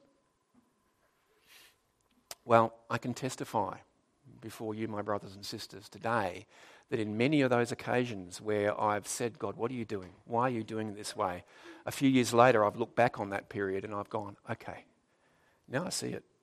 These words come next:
Now I know why you did it that way. And praise God, you did it better." <laughs>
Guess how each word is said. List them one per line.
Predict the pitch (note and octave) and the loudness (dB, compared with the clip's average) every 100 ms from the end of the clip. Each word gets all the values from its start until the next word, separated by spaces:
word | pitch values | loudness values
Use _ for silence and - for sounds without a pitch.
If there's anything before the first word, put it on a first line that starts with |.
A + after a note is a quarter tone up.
| _ _ _ _ | _ _ _ _
Now | - D3+ | 2 6
I | F#3+ | 8
know | B2+ A2 | 8 8
why | G#2 | 6
you | G2 | 4
did | F#2+ | 0
it | F#2+ | -4
that | F#2+ F#2 | -2 -2
way. | G2 F#2+ - _ _ _ _ _ _ _ _ _ | -2 -4 -8 _ _ _ _ _ _ _ _ _
And | A2 A2+ A2 A2 - _ _ _ | 0 0 0 -6 -14 _ _ _
praise | - C#3 A2+ | -4 -2 -2
God, | - B2 A#2+ | 0 0 -2
you | |
did | A#2 G#2+ | -4 -4
it | F#2 | -4
better." | F#2+ F2 - _ _ _ _ _ - | -6 -6 -12 _ _ _ _ _ -2
<laughs> | - D3+ | 8 8